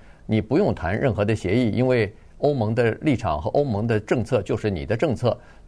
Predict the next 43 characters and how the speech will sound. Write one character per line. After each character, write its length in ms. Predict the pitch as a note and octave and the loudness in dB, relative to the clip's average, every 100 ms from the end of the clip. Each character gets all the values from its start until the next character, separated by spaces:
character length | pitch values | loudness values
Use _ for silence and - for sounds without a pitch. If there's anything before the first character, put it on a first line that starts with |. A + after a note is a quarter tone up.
| - | 0
但 120 | C3 | 0
是 280 | - B2 - | 0 -4 -4
你 160 | - F#2 | -6 -6
现 180 | - E3 | -2 0
在 140 | B2 | 2
离 180 | F2+ A#2 | 2 -2
开 220 | F#3 F3+ | 0 0
这 100 | D3 | 0
个 120 | G2+ | -2
体 180 | F#2+ F#2+ | -2 -6
制 140 | D#2 A#2+ | -2 0
了， 180 | F#2 F#2+ | 0 0
那 80 | |
当 160 | A#2+ B2+ | 0 2
然 200 | A2 G2+ | 2 0
你 60 | F2 | 0
要 120 | G#2 | -2
和 220 | - G2 | 0 0
这 240 | A2 B2 | 2 0
个， 200 | E2+ E2 - - - - | 2 -4 -6 -16 -16 -2
呃， 280 | F2 D#2 E2+ | 0 0 -2
集 140 | - B2 | -2 -2
团、 200 | D2+ E2 - | 0 -2 0
欧 100 | A#2+ | 0
盟 160 | A2+ A#2+ | 2 0
集 160 | B2+ | -2
团 320 | B2 D#2+ G#2 A2+ - - | -2 -2 -4 -6 -12 -2
要 100 | F2 | -2
谈 240 | - - | -2 -6
了。 220 | F2 F#2 - - - | -4 -6 -10 -14 -2
那 100 | B2 | 0
么 80 | |
在 160 | A2+ C#3+ | 2 2
这 140 | D#3 | 2
个 100 | A2 | -2
谈 180 | G2+ G#2 | -2 -2
判 120 | A#2+ | -2
的 40 | G2 | -2
过 160 | G#2 | -2
程 140 | F#2+ F#2 | -2 -2
当 140 | A#2 | 0
中 160 | B2 C3+ | 0 2
呢， 160 | E2+ | 0